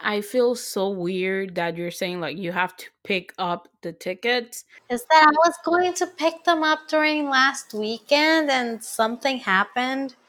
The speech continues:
Speaker 2: and I wanted to have them with me, so I didn't choose the option to get them delivered on my phone, and I don't know if I can change it, and I'm too lazy to go back on my account to see if I can change it.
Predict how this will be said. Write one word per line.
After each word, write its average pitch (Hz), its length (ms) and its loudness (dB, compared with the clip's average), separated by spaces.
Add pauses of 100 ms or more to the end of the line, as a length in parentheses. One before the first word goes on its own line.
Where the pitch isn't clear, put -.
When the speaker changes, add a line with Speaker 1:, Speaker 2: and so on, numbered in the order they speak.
Speaker 2:
and 220 120 4
I 214 100 6
wanted 226 300 2
to 226 80 -6
have 190 380 2
them 220 200 0
with 214 220 -2
me, 254 280 -2
so 226 160 0
I 208 100 4
didn't 214 320 -4
choose 226 300 -4
the 190 160 0
option 196 420 2
to 208 140 -8
get 185 300 0
them 208 160 -4
delivered 196 460 2
on 196 120 0
my 196 200 -4
phone, 202 260 -2
and 214 100 -2
I 190 100 0
don't 208 240 -4
know 202 160 0
if 208 160 -4
I 190 80 2
can 190 240 -10
change 170 400 -6
it, 156 40 -6
and 165 120 -4
I'm 185 220 -2
too - 160 -8
lazy 208 440 0
to 190 120 -10
go 196 240 0
back 190 360 0
on 202 200 0
my 190 160 -2
account 196 420 -4
to 185 100 -10
see 180 220 -2
if 175 100 -4
I 165 100 0
can 170 240 -14
change 170 360 -4
it. - 180 -4